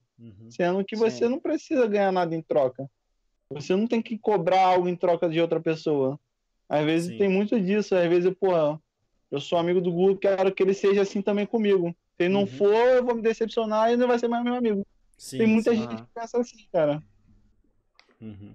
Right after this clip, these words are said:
Speaker 3: Sim.
Speaker 1: É, mas, mas esse negócio aí, tipo, eu queria ter aproveitado mais, tipo, tem no, no, no ponto positivo também, tipo, em experiências positivas também. Sabe,
Speaker 3: Não,
Speaker 1: de que,
Speaker 3: sim.
Speaker 1: tipo,
Speaker 3: E eu
Speaker 1: "Ah,
Speaker 3: também
Speaker 1: não, eu tava ali
Speaker 3: Ah.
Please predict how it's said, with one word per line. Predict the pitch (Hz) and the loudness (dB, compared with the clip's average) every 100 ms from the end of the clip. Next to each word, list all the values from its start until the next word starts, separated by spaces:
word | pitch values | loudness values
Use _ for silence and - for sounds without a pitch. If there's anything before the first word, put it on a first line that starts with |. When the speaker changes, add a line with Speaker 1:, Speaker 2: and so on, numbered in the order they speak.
| - | -14
Speaker 3:
Sim. | - 120 117 - - - - - - - - - | -14 -12 -14 -16 -18 -20 -18 -20 -20 -18 -18 -8
Speaker 1:
É, | 208 180 | -4 -2
mas, | 165 170 | -4 -8
mas | 156 156 151 | -6 -6 -6
esse | 160 170 185 | -8 -8 -10
negócio | 160 147 151 - | -8 -8 -8 -8
aí, | 139 127 | -10 -12
tipo, | - - 127 110 101 - | -16 -12 -12 -12 -14 -16
eu | 110 | -14
queria | 123 123 | -10 -12
ter | 123 | -12
aproveitado | 123 127 123 120 127 | -12 -10 -8 -8 -6
mais, | 120 117 120 | -8 -12 -14
tipo, | - 139 135 | -16 -14 -12
tem | 139 143 | -8 -6
no, | 160 156 151 | -6 -8 -10
no, | 156 147 _ | -10 -12 _
no | 131 123 | -16 -14
ponto | 143 143 - | -12 -12 -10
positivo | 156 175 180 175 151 | -10 -10 -12 -12 -14
também, | - 107 95 | -14 -14 -14
tipo, | - - | -18 -14
em | 120 | -10
experiências | 120 - 120 123 - | -10 -8 -10 -10 -12
positivas | 143 147 - 151 113 - | -12 -12 -12 -12 -12 -14
também. | 98 92 - _ _ _ _ _ _ - | -18 -20 -20 _ _ _ _ _ _ -8
Sabe, | - 226 | -4 0
Speaker 3:
Não, | 226 | -2
Speaker 1:
de | 175 | -2
que, | 165 | -4
Speaker 3:
sim. | 180 | -8
Speaker 1:
tipo, | 143 127 113 107 _ - | -8 -10 -12 -14 _ -18
Speaker 3:
E | |
eu | 175 _ | -18 _
Speaker 1:
"Ah, | 131 151 143 | -4 0 0
Speaker 3:
também | 226 147 | -2 -4
Speaker 1:
não, | 135 120 | -8 -12
eu | - | -10
tava | 135 135 | -8 -4
ali | 143 131 | -4 -4
Speaker 3:
Ah. | 139 | -6